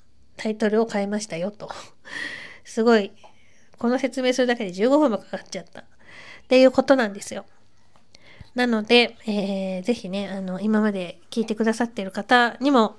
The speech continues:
あの、変わらず聞いてほしいし、そしてこれからどんどんね、新しい人たちにもより多くの人に届けばいいなと思うし、えー、周りにね、こう、なんか悩んでたりとか、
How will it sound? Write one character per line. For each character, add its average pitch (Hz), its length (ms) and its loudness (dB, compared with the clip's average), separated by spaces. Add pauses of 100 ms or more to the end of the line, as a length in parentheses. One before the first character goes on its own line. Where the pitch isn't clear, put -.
(120)
あ 202 140 -2
の、 185 440 -6
変 226 60 -2
わ 214 80 2
ら 208 80 2
ず 202 120 -10
聞 220 160 -8
い 208 40 -8
て 220 80 -6
ほ 208 120 -4
し 262 200 -2
い 233 60 -4
し、 - 280 -8 (500)
そ 226 120 -4
し 220 60 -4
て 214 240 0
こ 214 140 -2
れ 220 80 2
か 226 120 4
ら 220 80 6
ど 240 160 2
ん 233 40 2
ど 202 160 -2
ん 196 60 -10
ね、 214 140 -4
新 226 280 2
し 226 380 0
い - 40 -6
人 262 180 0
た 247 120 0
ち 240 120 -12
に 269 120 0
も 233 260 0 (100)
よ 233 140 4
り 233 300 0 (360)
多 254 140 4
く 254 140 -4
の 208 100 -4
人 233 220 -6
に 208 100 -4
届 226 320 -2
け - 20 0
ば 202 100 -4
い 214 100 -4
い 220 40 -4
な 214 140 0
と 208 260 -6
思 220 400 0
う 202 100 -8
し、 285 480 2 (380)
え 208 280 0
ー、 - 20 2
周 254 340 4
り 277 40 0
に 277 120 -2
ね、 302 380 -2
こ 196 580 0
う、 202 40 -8
な 220 60 -4
ん 220 40 -10
か 202 80 -4
悩 202 260 0
ん 233 60 2
で 208 80 0
た 202 160 -4
り 185 220 -10 (640)
と 214 100 -8
か、 190 260 -2